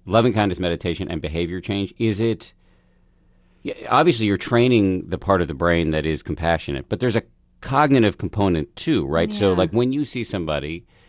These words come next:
Speaker 1: and I'm sure in your line of work, you see a lot of people, some percentage of them are gonna be difficult people for you.
Speaker 2: Yeah.
Speaker 1: Is there
Speaker 2: All of
Speaker 1: some
Speaker 2: us in all of our lives.
Speaker 1: Of course, of course, but
Speaker 2: My
Speaker 1: your
Speaker 2: most
Speaker 1: life
Speaker 2: difficult person is my son, therefore, <laughs> so it's not just at work.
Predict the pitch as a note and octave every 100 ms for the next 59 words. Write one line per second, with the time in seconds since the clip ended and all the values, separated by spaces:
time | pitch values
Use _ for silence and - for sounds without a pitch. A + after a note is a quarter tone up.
0 | _ D2+ D2+ - F#2 E2+ - D#2 D#2+ D#2
1 | D2+ C#2 D#2+ C#2+ D2 _ _ _ - D2
2 | - D2 C#2 D#2+ E2+ D#2 - E2+ E2+ -
3 | E2+ D2+ - F2 D#2+ E2 D#2+ D2 D2 C#2
4 | B1 D#2 - D2 C#2+ D#2 D2+ D2+ - C#2+
5 | D2+ E3+ D#3 D#3 _ _ _ _ _ _
6 | _ _ _ _ B2 C3+ B2+ B2 A#2+ G2+
7 | A#2 F2+ - - F3 E3+ E3+ D#3+ D#3 D3
8 | D3 D3 - F3+ G2 - - - F#2+ -
9 | - E2+ G2+ G2 F#2 F2 G#3 G3+ F#3+ E3
10 | F#3 F3 E3+ E3+ D3+ - E3+ D#3 D#3+ D#3+
11 | - - - - - - - C4+ C#4 -
12 | - - - G#3+ A#3 - - - - D3+
13 | - -